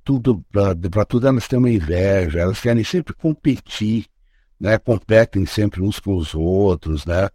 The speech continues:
Sempre estão disputando, sempre estão lutando pra obter melhores coisas, pra poder ganhar do outro,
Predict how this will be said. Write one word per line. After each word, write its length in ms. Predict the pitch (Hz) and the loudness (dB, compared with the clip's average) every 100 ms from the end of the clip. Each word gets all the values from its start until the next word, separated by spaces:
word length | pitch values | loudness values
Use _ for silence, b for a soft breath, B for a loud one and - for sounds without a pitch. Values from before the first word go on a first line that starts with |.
| b b | b b
Sempre 320 | - 151 - | -2 0 0
estão 260 | 131 - 123 | -2 2 0
disputando, 1300 | 107 107 - 104 - - 92 104 104 101 90 87 80 | 0 -6 -8 -10 -8 -2 0 2 2 2 0 -4 -4
sempre 260 | 95 123 - | -2 -2 0
estão 200 | 123 117 | 0 0
lutando 960 | 110 - - 107 113 117 104 90 90 - _ _ | -2 -4 -2 0 2 2 2 0 -2 -8 _ _
pra 140 | - 95 | -4 -2
obter 340 | - - 101 | -2 -2 0
melhores 560 | 101 90 95 95 87 - | 0 0 0 0 -2 -8
coisas, 840 | - 101 107 104 98 87 90 82 | -4 0 2 2 2 0 -4 -6
pra 220 | - 87 | -2 -2
poder 540 | - 85 82 92 92 90 | 0 -4 -2 2 2 2
ganhar 400 | 90 95 95 95 | 0 -2 0 -2
do 160 | 95 | 0
outro, 840 | 87 85 95 98 95 87 - 80 | -2 0 0 2 0 -2 -6 -6